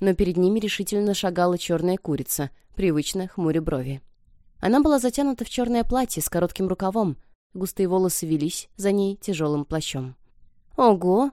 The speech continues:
удивлённо воскликнула Анисия. «Что тут делает глава ирвинговой дружины?»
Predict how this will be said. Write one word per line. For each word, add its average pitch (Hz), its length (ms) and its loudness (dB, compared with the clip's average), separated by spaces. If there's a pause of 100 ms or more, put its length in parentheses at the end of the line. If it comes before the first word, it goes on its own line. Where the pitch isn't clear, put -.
удивлённо 196 500 2
воскликнула 175 580 0
Анисия. 170 460 -2 (220)
«Что - 220 -2
тут - 240 -4
делает 196 380 2
глава 196 500 4
ирвинговой 185 520 2
дружины?» 180 560 0